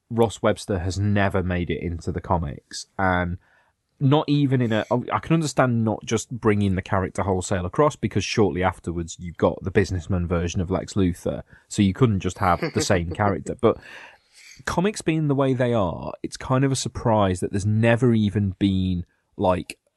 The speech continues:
Speaker 1: a character named after him that's remotely similar, because, you know,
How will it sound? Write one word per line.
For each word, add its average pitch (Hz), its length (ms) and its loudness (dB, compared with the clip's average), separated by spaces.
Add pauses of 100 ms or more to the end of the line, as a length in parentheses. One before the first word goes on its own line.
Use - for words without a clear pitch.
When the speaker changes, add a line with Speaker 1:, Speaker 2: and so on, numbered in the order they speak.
Speaker 1:
a - 80 -2
character - 640 0
named 101 560 0
after 107 400 -2
him 92 300 -6
that's 92 240 -10
remotely 104 720 0
similar, 80 460 -6
because, - 320 -8 (100)
you 131 140 -4
know, 87 160 0